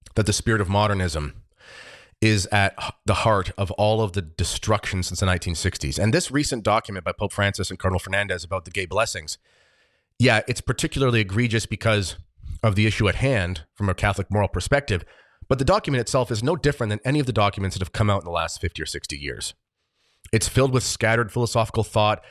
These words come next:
It's filled with this sort of anthropocentric, personalist, modernist, Hegelian philosophy. And yes, again, the issue at hand is egregious for some, but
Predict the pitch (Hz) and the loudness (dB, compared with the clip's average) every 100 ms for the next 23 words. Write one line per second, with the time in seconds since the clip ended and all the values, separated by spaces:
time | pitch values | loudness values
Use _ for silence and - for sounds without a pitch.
0 | - - - 117 - 123 120 120 117 110 | -20 -20 -6 -4 0 2 2 2 2 2
1 | - 113 107 87 - _ _ _ _ _ | 2 2 2 -2 -14 _ _ _ _ _
2 | 120 127 131 117 - 117 - 113 - 120 | 0 2 0 0 0 0 0 -2 -2 -2
3 | 110 117 107 107 - - - - 104 110 | 0 0 2 2 0 -10 -10 0 4 4
4 | 110 104 - - - 98 101 113 117 107 | 2 0 -2 -10 -6 -2 2 2 2 0
5 | 107 101 101 107 - 101 87 - - - | 2 4 2 0 0 0 -2 -10 -20 -20
6 | _ - 117 113 110 107 82 _ _ _ | _ -4 2 4 4 0 -6 _ _ _
7 | _ _ _ - 101 104 104 117 107 107 | _ _ _ 2 4 4 2 2 2 0
8 | 117 - 110 92 107 117 107 92 101 87 | 0 2 2 2 2 2 2 -2 -2 2
9 | 123 127 107 98 - 98 90 - - _ | 4 2 -2 -2 0 0 0 -6 -18 _
10 | _ _ - 98 117 - | _ _ -2 4 4 2